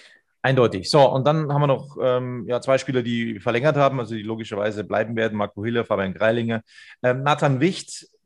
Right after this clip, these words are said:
äh, junger Nationalspieler, viele, viele Vorschusslorbeeren. Nur so oft gesehen haben wir nicht. Lag auch daran, dass er eben längere Zeit ausgefallen ist.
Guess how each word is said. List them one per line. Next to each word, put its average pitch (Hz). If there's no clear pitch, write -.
äh, -
junger 196
Nationalspieler, 185
viele, 196
viele 180
Vorschusslorbeeren. 175
Nur 170
so 170
oft 170
gesehen 156
haben 175
wir 170
nicht. 175
Lag 147
auch 139
daran, 151
dass 147
er 151
eben 135
längere 131
Zeit 120
ausgefallen 165
ist. 170